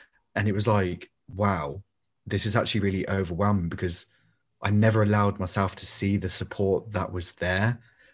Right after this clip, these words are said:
because I was so determined to keep it all to myself. Like, "No, this is my situation." But this is what I mean, like,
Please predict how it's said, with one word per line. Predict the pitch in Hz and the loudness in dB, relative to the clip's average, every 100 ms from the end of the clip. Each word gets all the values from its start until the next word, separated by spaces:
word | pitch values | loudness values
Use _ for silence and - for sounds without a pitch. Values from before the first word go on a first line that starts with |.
| _ | _
because | 101 107 | -2 0
I | 95 | 2
was | 92 | 0
so | - 104 | 4 4
determined | 101 - 107 101 87 | 2 0 0 0 0
to | - | -4
keep | - 98 | -4 -2
it | - | 0
all | 98 | -2
to | - | -2
myself. | 92 - 90 90 | -4 -2 -2 -2
Like, | 87 | -2
"No, | 101 95 | 0 0
this | 87 - | -2 -6
is | 82 | -4
my | 98 98 | -2 -2
situation." | - - - 92 90 - 90 85 - - - - - _ | -2 -6 -4 -2 -2 -2 -2 -4 -8 -18 -20 -20 -20 _
But | 98 | -2
this | 104 | 0
is | 110 | 2
what | |
I | 98 | 2
mean, | 101 90 85 - - _ - | 2 0 -4 -12 -20 _ -2
like, | 98 - | 0 0